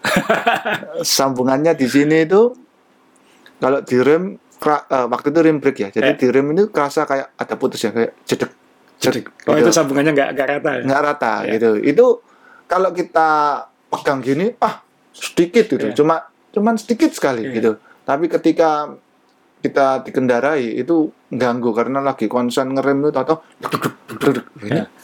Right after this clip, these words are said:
Speaker 2: apa gitu
Speaker 1: Ya.
Speaker 2: kayak, nah, itu yang ganggu.
Speaker 1: Ya.
Speaker 2: Lama-lama ya secara psikologis saya harus ignore, harus mengabaikan itu.
Speaker 1: Ya.
Speaker 2: Tapi kan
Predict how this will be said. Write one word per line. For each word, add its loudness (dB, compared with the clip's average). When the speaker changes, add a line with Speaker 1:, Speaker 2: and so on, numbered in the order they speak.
Speaker 2:
apa -2
gitu -2
Speaker 1:
Ya. -4
Speaker 2:
kayak, -2
nah, -4
itu 0
yang 2
ganggu. -2
Speaker 1:
Ya. -6
Speaker 2:
Lama-lama 0
ya -2
secara 0
psikologis 0
saya 0
harus -8
ignore, -2
harus -2
mengabaikan -2
itu. -4
Speaker 1:
Ya. -10
Speaker 2:
Tapi -2
kan -2